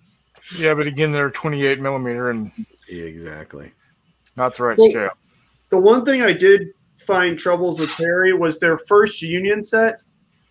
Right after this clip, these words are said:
Speaker 3: came with, like, five guys with sack coats, five guys with frock coats, five guys with, it was just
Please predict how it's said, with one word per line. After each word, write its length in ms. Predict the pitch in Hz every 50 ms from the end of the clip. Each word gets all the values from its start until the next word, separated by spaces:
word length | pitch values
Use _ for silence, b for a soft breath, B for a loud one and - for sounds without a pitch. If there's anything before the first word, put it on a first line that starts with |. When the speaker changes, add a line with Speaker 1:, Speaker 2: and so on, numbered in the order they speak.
| _ _ _
Speaker 3:
came 240 | - 185 190 190 190
with, 160 | 180 175 180
like, 240 | 180 160 143 139 -
five 360 | - - 185 180 185 185 180
guys 380 | 190 185 185 185 185 175 175 175
with 160 | 156 151 -
sack 320 | - 202 196 190 185 - -
coats, 260 | 202 190 185 185 185 -
five 260 | 190 180 170 170 165 165
guys 200 | 175 170 165 165 160
with 100 | 143 - -
frock 340 | 214 202 190 190 190 190 -
coats, 260 | 202 196 185 180 180
five 280 | - 180 175 170 170 156
guys 240 | 180 170 165 165 160 165
with, 220 | 165 160 151 143 - - _ _ _ _ _ _ - - -
it 60 | 190
was 120 | 196 185 185
just 180 | - 220 196